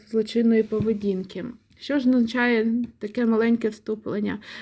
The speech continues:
Нейробіологічний. Нейробіологічний ос-, сьогодні означає функціонування, розвиток, біохімію, фізіологію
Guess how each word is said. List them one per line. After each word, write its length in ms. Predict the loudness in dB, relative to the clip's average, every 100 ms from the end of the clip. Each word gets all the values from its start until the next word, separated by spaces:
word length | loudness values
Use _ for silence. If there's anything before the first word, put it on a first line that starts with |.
| -2
Нейробіологічний. 1160 | 4 6 6 4 4 6 6 4 0 -4 -8 -4
Нейробіологічний 1040 | -2 0 0 0 0 0 2 0 0 0
ос-, 220 | 0 -2 -4
сьогодні 500 | -2 -2 2 2 2
означає 500 | 0 -2 0 0 0
функціонування, 1120 | 0 -2 -2 -2 0 0 0 2 4 4 4
розвиток, 540 | 0 0 -2 -4 -4
біохімію, 680 | 0 0 0 -2 -2 2 2
фізіологію 960 | 2 0 0 2 4 4 4 4 2